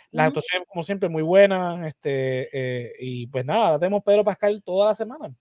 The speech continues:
Speaker 1: miércoles y domingo, así que
Speaker 2: <laughs> Sí.
Speaker 1: así que nada. En calendario,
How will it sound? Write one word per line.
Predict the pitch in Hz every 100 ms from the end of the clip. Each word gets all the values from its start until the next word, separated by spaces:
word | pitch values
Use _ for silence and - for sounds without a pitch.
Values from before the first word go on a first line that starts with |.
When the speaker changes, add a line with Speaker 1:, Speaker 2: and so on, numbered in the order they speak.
| _ -
Speaker 1:
miércoles | 151 196 190
y | 202
domingo, | 190 233 220
así | 160
que | 151 143 135 123 - _ _
Speaker 2:
<laughs> | - 254 -
Sí. | - 294 330 359 381 403 _ _ _
Speaker 1:
así | - 151
que | 151
nada. | 180 196 135 - _ _ _ _ _ _ _ _ _ _ -
En | 214 208
calendario, | 220 214 214 247 233 160